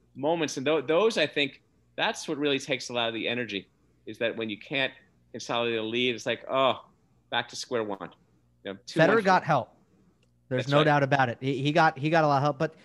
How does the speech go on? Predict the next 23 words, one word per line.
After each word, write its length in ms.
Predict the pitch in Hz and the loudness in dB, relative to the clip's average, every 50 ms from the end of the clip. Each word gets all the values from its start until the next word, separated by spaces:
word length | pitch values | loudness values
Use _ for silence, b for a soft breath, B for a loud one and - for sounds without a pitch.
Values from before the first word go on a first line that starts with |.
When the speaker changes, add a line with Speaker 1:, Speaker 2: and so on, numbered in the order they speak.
| b b b | b b b
Speaker 2:
he, 140 | b 160 170 | b -6 -6
he, 200 | - 147 160 - - | -4 -6 -10 -8 -4
you 120 | 185 190 | -4 -4
should 220 | 180 - 311 330 226 | 0 0 0 0 2
get 160 | 214 165 110 | 2 0 2
help 220 | 110 139 123 117 | 2 0 0 0
when 120 | - 127 123 | -2 -6 -6
you 80 | 123 | -6
play 240 | 113 - 143 131 127 | -2 0 2 2 2
world 260 | 123 123 131 127 120 | 2 2 2 0 0
number 220 | 123 127 120 123 113 | -2 -2 -2 -2 -4
sixty 480 | - - 127 - - - - 123 117 | -4 -6 -6 -8 -8 -8 -6 -4 -2
and 100 | 117 113 | -2 -2
you're 100 | 113 117 | -2 -2
Roger 280 | 113 113 110 107 101 110 | -2 -2 -2 -2 -4 -8
Federer. 580 | - - 113 101 98 92 95 - 98 123 131 117 | -10 -10 -10 -10 -10 -14 -14 -12 -10 -8 -8 -6
You're 120 | 135 135 | -8 -6
gonna 180 | 131 160 175 160 | -4 -4 -2 -2
get 160 | 139 120 - | -2 -4 -4
some 120 | - 117 | -6 -10
help, 280 | 107 - 107 104 - 104 | -10 -10 -12 -12 -12 -12
I 60 | 101 | -14
think. 340 | - - 107 101 101 - | -14 -14 -14 -14 -14 -18